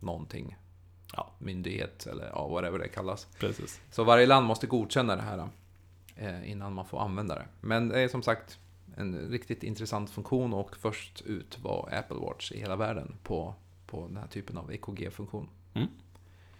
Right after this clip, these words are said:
Speaker 1: Eh, annars, eh, det här när man ramlar ner var ganska intressant också.
Speaker 2: Ja, det var
Speaker 1: Den
Speaker 2: det
Speaker 1: kan
Speaker 2: verkligen.
Speaker 1: känna av, eh, den här fall detection.
Speaker 2: Precis.
Speaker 1: Så när du väl ramlar, om du vill säga att, eh, din mormor, eh, ramlar ofta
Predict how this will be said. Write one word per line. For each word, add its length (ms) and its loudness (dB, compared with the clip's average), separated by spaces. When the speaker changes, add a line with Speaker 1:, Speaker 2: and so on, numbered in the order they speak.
Speaker 1:
Eh, 440 2
annars, 500 2
eh, 200 6
det 80 2
här 380 6
när 80 0
man 100 6
ramlar 280 8
ner 300 4
var 160 4
ganska 260 0
intressant 400 -2
också. 340 -4
Speaker 2:
Ja, 80 12
det 60 12
var 60 10
Speaker 1:
Den 0 -
Speaker 2:
det 140 10
Speaker 1:
kan 60 10
Speaker 2:
verkligen. 220 6
Speaker 1:
känna 100 8
av, 200 6
eh, 320 2
den 160 -2
här 100 -2
fall 360 6
detection. 560 0
Speaker 2:
Precis. 360 2
Speaker 1:
Så 140 -8
när 120 2
du 60 4
väl 180 8
ramlar, 360 8
om 200 2
du 280 -6
vill 100 -8
säga 180 -2
att, 260 -8
eh, 320 -8
din 160 -4
mormor, 600 0
eh, 40 -10
ramlar 340 8
ofta 400 6